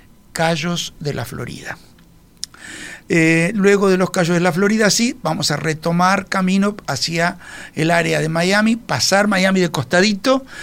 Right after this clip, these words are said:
y nos vamos a instalar en el balneario de Fort Lauderdale.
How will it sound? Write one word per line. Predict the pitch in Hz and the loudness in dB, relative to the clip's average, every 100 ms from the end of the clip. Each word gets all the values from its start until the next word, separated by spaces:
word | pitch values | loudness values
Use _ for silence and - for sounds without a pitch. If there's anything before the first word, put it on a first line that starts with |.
| - - | -6 -4
y | 170 | 0
nos | 160 | 0
vamos | 180 196 180 | 0 -2 -2
a | |
instalar | 156 170 160 175 185 - | -2 -2 0 0 0 -4
en | 160 | -4
el | 156 147 | -4 -2
balneario | 147 156 170 170 175 160 | -2 0 0 0 -2 -4
de | 156 | -6
Fort | - 170 180 175 - - | -4 0 0 -2 -12 -8
Lauderdale. | 151 135 123 127 123 120 | -4 -4 -4 -8 -8 -10